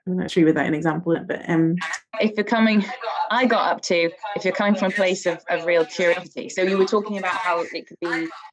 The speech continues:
Speaker 2: how, uh, sort of questioning could be a bit combative and also quite difficult to do if you're, uh, speaking with someone that you maybe have a strong emotional connection with.
Speaker 1: I think I was meaning that maybe in a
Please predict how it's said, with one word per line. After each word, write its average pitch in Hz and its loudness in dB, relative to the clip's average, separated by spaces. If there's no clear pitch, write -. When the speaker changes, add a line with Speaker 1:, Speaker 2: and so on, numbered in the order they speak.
Speaker 2:
how, 160 0
uh, 156 0
sort 202 0
of - -8
questioning 175 -2
could - -16
be 175 0
a 165 -2
bit - -2
combative 165 -2
and 151 -2
also 147 -6
quite 131 -8
difficult - -14
to - -20
do 147 -6
if 156 -12
you're, 143 -4
uh, 139 4
speaking 139 -2
with 135 -2
someone 135 -4
that - -10
you 139 -4
maybe 262 -4
have - -10
a - -20
strong - -6
emotional 135 -6
connection - -12
with. - -10
Speaker 1:
I - -10
think 339 4
I 370 4
was 285 4
meaning 233 0
that 214 2
maybe 202 4
in 180 0
a 165 -2